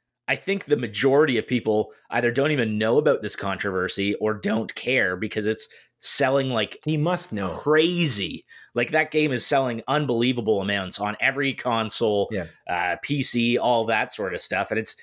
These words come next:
Speaker 1: it's doing gangbusters, right? And it's just, when you look online on Twitter, it's, like, all this controversy being like, "Oh, you know, fuck this game because,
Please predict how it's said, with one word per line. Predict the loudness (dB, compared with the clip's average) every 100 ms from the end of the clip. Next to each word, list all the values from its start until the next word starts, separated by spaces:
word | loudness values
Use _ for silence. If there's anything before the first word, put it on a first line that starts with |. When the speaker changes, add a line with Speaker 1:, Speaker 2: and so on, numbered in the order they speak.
| -8
Speaker 1:
it's | -6 0
doing | 0 2
gangbusters, | 0 0 0 -4 -4 -6 -6 -2
right? | -2 -2 -6 -20 -8
And | -4
it's | -4 0
just, | -2 -2 -12 -2
when | 0
you | 4
look | 2 4
online | 4 2 2 2 2 2 0
on | -2 -4
Twitter, | -4 2 2 4 2
it's, | 0 -2
like, | 0
all | 2
this | 0 -2
controversy | -4 -2 -2 -2 0
being | 0 0
like, | -2 0
"Oh, | 2 2 -4 _ _
you | -4
know, | -2 -2 -6
fuck | -4 -2 -2 -6 -20 _
this | -8 -2
game | 0 0 0 -2
because, | -2 -2 -2 -4